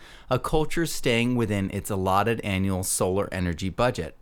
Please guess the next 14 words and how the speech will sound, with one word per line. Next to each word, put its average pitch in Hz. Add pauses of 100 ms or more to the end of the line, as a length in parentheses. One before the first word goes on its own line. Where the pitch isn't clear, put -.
(440)
They 135
didn't 139
use 120
anything 143
outside 131
their 120
system, 104
and 101
they 110
avoided 123
anything 120
degenerative. 98 (500)
Malmö, 165
Sweden. 101